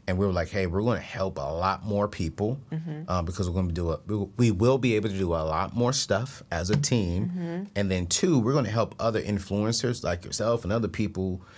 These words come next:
Speaker 1: get their message out who are maybe new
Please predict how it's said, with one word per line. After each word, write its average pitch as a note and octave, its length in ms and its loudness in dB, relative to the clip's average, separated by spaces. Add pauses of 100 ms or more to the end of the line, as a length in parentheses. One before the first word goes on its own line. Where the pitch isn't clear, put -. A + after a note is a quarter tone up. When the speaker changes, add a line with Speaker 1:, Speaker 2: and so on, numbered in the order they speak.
(280)
Speaker 1:
get G#2 220 2
their B2 180 4
message G#2 400 2
out G2 180 4
who A2 160 2
are G2+ 60 4
maybe G2 420 2
new A#2 400 4